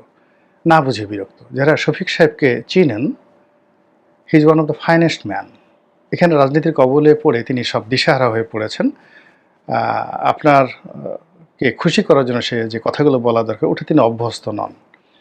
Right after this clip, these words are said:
কিন্তু তার পরিবার, তার শিক্ষা, তার ক্যারিয়ার, এই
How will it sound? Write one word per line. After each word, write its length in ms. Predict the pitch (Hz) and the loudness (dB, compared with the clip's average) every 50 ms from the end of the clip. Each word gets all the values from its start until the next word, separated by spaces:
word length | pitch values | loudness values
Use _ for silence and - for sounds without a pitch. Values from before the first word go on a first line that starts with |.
| _ _ - - _ _ - | _ _ -20 -20 _ _ 0
কিন্তু 180 | 190 165 170 | 2 2 4
তার 160 | 160 165 147 | 2 2 0
পরিবার, 440 | - - 143 131 123 117 123 123 123 | 2 2 4 4 4 4 4 2 2
তার 160 | 123 - 127 | 2 0 -2
শিক্ষা, 520 | 120 - - 135 - - - - 127 123 117 | -2 0 -6 -6 -6 -6 -8 -6 -6 -6 -4
তার 140 | - 123 123 - _ | -4 -4 -6 -6 _
ক্যারিয়ার, 420 | - 123 117 123 127 120 110 113 110 - _ _ _ _ _ _ _ _ _ - | -6 -4 0 0 2 2 2 0 -2 -6 _ _ _ _ _ _ _ _ _ 2
এই 200 | - 156 156 | 2 2 2